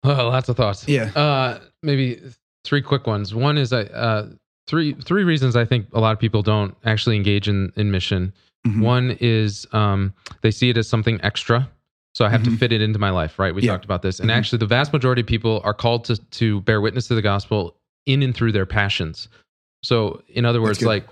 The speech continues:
Speaker 1: what would you already choose to do this week? Probably, if you like doing
Speaker 2: Mm-hmm.
Speaker 1: something, you're gonna be around other people who also like doing that
Speaker 2: Hmm.
Speaker 1: thing,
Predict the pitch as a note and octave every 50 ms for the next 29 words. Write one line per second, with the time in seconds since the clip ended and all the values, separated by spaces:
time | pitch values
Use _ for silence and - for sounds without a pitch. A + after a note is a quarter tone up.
0 | _ _ _ _ - B2+ D#3 - E3 C3+ C3+ C3 - B2 B2 B2+ B2 A#2 A2 -
1 | - B2 B2 A#2+ - - A2+ G2 G#2+ A2+ A#2 B2 C3 - - C#3 D3 D#3+ - -
2 | - _ _ _ _ _ _ _ _ _ _ _ _ _ _ _ _ _ _ _
3 | _ _ _ - - - D3 E3+ F#3+ D#3+ D#3+ A2 G#2+ F2+ F#2 F#2 A#2 C3 - _
4 | - B2 A2+ G#2+ B2+ D3+ D3 A#2 A#2+ A#2+ C3+ D3 - - A2 A#2+ B2 C#3 B2+ A#2
5 | B2+ B2 F#2+ F2 - G#2+ F#2+ G2 A2+ - - A#2+ B2 A#2 B2+ B2+ A#2 B2 A#2 A2
6 | A#2 A#2 A#2+ B2+ C3+ C3 A#2+ A2+ G#2+ A2 A#2+ A2 A#2 G#2+ A2 A2+ G2+ A2 D3+ -
7 | - B2 G#2 F#2 F#2+ - G2 G2 G2 G2 G2 G2 F#2+ - - F#2+ G#2